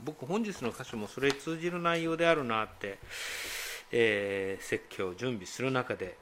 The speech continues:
思わされました。一つ一つ読んでいきたいと思います。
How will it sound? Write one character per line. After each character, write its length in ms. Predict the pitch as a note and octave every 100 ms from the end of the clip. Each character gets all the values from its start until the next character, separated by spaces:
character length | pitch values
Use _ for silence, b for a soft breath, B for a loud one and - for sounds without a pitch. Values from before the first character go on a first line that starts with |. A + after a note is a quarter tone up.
| B B B
思 240 | - F#2+ A#2+
わ 100 | C3
さ 180 | - C#3
れ 180 | C#3 B2 - -
ま 80 | G#2+
し 140 | -
た。 80 | - -
一 80 | - -
つ 100 | G2+
一 220 | - C3+
つ 60 | -
読 200 | A2+ A#2+
ん 60 |
で 80 | G#2
い 20 |
き 80 | -
た 100 | - A2
い 60 |
と 100 | -
思 200 | F#2+ G2
い 60 | G2+
ま 140 | G2+
す。 160 | -